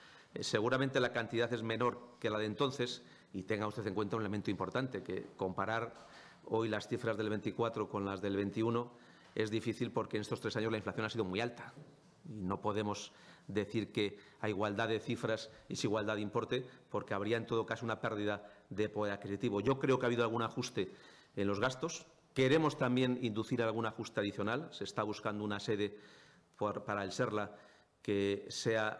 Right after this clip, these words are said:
eh, valorada y acordada entre todas las partes. Y queremos también que el serla tenga una financiación adecuada para su funcionamiento. No más de lo que necesita, pero sí lo que necesita para su funcionamiento ordinario y para la función que tiene,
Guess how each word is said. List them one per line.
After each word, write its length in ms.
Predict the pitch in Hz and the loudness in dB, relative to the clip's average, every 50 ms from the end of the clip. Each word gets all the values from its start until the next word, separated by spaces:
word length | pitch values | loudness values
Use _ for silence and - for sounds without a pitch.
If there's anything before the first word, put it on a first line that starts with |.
| - | -6
eh, 320 | - 104 101 98 95 98 95 90 - - - - - | -6 -4 -2 -2 -2 -2 -4 -4 -8 -14 -20 -20 -14
valorada 540 | - 107 101 113 110 107 110 127 131 123 120 | -4 0 0 2 2 2 4 4 4 4 4
y 60 | 113 | 2
acordada 420 | 113 101 107 107 107 110 113 107 110 | 2 0 0 0 0 0 0 0 0
entre 200 | 107 92 107 95 | -2 -2 -2 -2
todas 240 | - 107 101 98 | 0 0 0 0
las 140 | 98 95 - | -2 -4 -4
partes. 420 | - 123 117 - - 175 - - - - - - - - - - - - | -2 -4 -2 -2 -2 -4 -4 -6 -12 -16 -20 -20 -20 -20 -20 -18 -6 -2
Y 120 | - 107 | -2 0
queremos 340 | - - 104 107 107 113 107 | 2 2 2 2 2 0 -2
también 280 | - 110 104 110 113 117 | -2 -2 0 0 -2 0
que 160 | - 117 110 | 2 2 2
el 220 | 107 104 101 98 | 4 2 2 0
serla 320 | 101 - 110 98 110 110 107 | 0 -2 -2 0 0 -2 -2
tenga 160 | - 110 110 | -2 -2 0
una 160 | 117 113 113 | 0 -2 -2
financiación 480 | - - 104 101 101 - 95 - 120 110 | -2 -2 -4 -4 -4 -4 -4 -2 -2 0
adecuada 460 | 110 107 117 - 190 - 110 113 - | 0 0 -2 0 0 0 0 0 -2
para 140 | 117 107 101 | -2 -4 -4
su 100 | 104 95 | -4 -4
funcionamiento. 640 | 92 98 - - 90 95 120 135 131 131 - - - - - | -4 -4 -2 0 0 0 0 0 -2 -4 -10 -16 -16 -6 0
No 260 | 117 120 135 147 147 | 4 8 8 10 10
más 240 | 147 147 147 135 123 | 10 6 4 4 4
de 80 | 139 131 | 4 4
lo 120 | 135 131 | 4 4
que 120 | 131 135 127 | 4 2 0
necesita, 500 | 131 123 135 135 147 135 143 151 165 - - - - - - - | 2 2 2 2 2 0 0 -2 -2 -4 -10 -18 -20 -20 -8 0
pero 220 | - 127 110 107 107 | 2 4 4 4 2
sí 220 | - - 135 127 | 0 0 2 4
lo 100 | 123 123 | 4 4
que 80 | 123 127 | 2 2
necesita 500 | 117 117 123 117 117 123 127 135 143 147 - - - - - - - | 0 0 0 0 -2 0 0 0 -2 -2 -6 -16 -20 -20 -20 -10 -4
para 220 | - 101 98 104 101 | -2 -2 0 0 -2
su 120 | - 110 | -4 -6
funcionamiento 920 | 95 104 107 98 - 101 98 98 104 110 110 95 - 120 110 107 107 110 - | -4 -4 -4 -2 -2 -2 -2 0 -2 -2 -4 -2 0 0 2 2 0 0 0
ordinario 460 | - 113 107 113 113 120 123 120 113 | -2 0 0 0 0 2 2 2 0
y 20 | |
para 140 | 110 113 107 | 0 0 -2
la 80 | 104 101 | -2 -2
función 320 | - 101 98 - 107 101 | -4 -6 -4 -2 -2 0
que 100 | 87 92 | 0 0
tiene, 240 | 92 123 120 113 104 | 2 0 0 0 -4